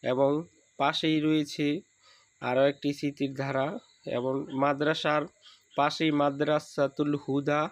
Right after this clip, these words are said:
আল ইসলামিয়া। এখানে শিশু থেকে শুরু করে প্রথম প্রাথমিক ক্লাস পঞ্চম শ্রেণী পর্যন্ত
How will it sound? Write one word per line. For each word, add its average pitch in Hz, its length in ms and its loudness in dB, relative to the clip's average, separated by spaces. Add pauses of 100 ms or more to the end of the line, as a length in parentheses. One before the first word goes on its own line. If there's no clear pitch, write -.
(120)
আল 135 180 0 (140)
ইসলামিয়া। 147 720 0 (680)
এখানে 135 340 2 (1000)
শিশু 160 680 -2 (640)
থেকে 143 240 0
শুরু 147 280 -2
করে 156 320 0 (140)
প্রথম 147 520 0 (120)
প্রাথমিক 151 500 0 (560)
ক্লাস 131 340 2 (160)
পঞ্চম 147 360 2
শ্রেণী 156 280 -4
পর্যন্ত 147 440 -2